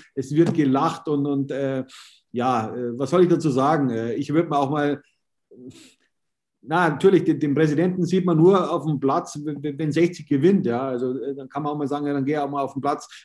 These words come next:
wenn sechzig verliert, ja. Äh, das ist so mein, mein Kritikansatz, ja. Ich will das natürlich jetzt nicht schlecht reden, weil prinzipiell ist es ja positiv, äh, dass der Präsident dabei ist. Äh, ich lese gerade hier in der Bild-Zeitung,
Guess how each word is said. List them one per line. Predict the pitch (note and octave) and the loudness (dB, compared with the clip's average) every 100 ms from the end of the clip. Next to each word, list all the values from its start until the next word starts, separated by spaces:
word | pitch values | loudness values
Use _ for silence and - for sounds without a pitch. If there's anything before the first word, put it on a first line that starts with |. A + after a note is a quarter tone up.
| - | -2
wenn | C3 | 2
sechzig | D3 - C3+ | 2 2 0
verliert, | C3+ C3 F#3 E3 G#2+ | 2 6 6 4 2
ja. | G#2+ C3 C3 | -2 -2 -4
Äh, | A#2 A#2+ A#2+ | -2 -2 -2
das | C3 | -2
ist | D3+ D3 | -4 -2
so | D3 | -2
mein, | C#3 C#3 C#3 - | 0 -2 -6 -6
mein | B2 D#3 E3+ D#3+ | -2 2 2 0
Kritikansatz, | - D#3 D#3 F#3+ D#3 D#3 E3+ D#3 D#3 D#3 | 0 0 2 2 0 -2 0 2 0 0
ja. | C#3+ | 0
Ich | C#3+ C3 | 0 2
will | D#3+ | 4
das | C#3+ | 4
natürlich | C#3 C#3+ D3 | 2 0 0
jetzt | D3 B2+ | 0 0
nicht | B2+ | -2
schlecht | C3+ C#3+ | -2 -2
reden, | C3+ C#3+ C#3 C3+ - - | 0 0 0 -6 -10 -4
weil | C3+ | -2
prinzipiell | D3 D#3 B2+ C#3+ | 0 0 2 2
ist | C3 | 0
es | B2+ | 2
ja | C3 | 0
positiv, | G#2 D3 C#3+ C#3 C3+ C3 - _ | 2 2 2 4 2 2 -10 _
äh, | - C3 | -4 -2
dass | C#3 | 0
der | C#3+ | 0
Präsident | C3+ C#3 C3+ C#3 C#3 | 2 2 2 2 2
dabei | C#3 B2 B2+ C#3+ | 0 0 2 4
ist. | C#3+ C#3+ | 2 0
Äh, | B2+ | -2
ich | B2+ - | -2 -2
lese | C3 C3+ | -2 -2
gerade | C#3+ C3 | -2 0
hier | C3 | 2
in | C3+ | 2
der | B2 | 2
Bild-Zeitung, | C#3 C#3+ D3 C#3 C#3 C#3+ C3+ | 0 0 2 0 2 2 0